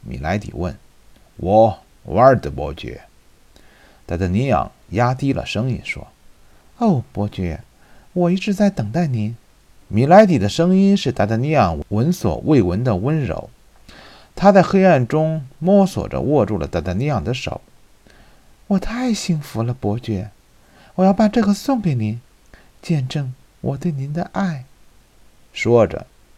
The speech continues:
他往达达尼昂的手上套了一枚戒指。达达尼昂忍着怒气，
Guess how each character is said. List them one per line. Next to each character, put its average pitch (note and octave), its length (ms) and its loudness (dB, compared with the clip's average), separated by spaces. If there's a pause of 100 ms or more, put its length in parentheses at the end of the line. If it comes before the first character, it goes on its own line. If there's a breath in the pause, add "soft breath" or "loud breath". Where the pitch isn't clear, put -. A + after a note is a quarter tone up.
(440 soft breath)
他 D3+ 120 2
往 C3 300 6
达 A#2+ 140 4
达 C3+ 140 4
尼 D#3+ 160 2
昂 D3+ 180 4
的 C3 40 0
手 - 280 -6
上 D#2 420 -2
套 A#2+ 220 2
了 D2+ 100 -2
一 G2+ 100 0
枚 F2 200 -4
戒 G#2+ 340 2
指。 - 180 -14 (1600 loud breath)
达 D#3 120 4
达 D#3+ 80 0
尼 F#3 120 4
昂 G3 180 6
忍 G2+ 200 0
着 G#2 100 0
怒 C#3 220 2
气， - 340 -6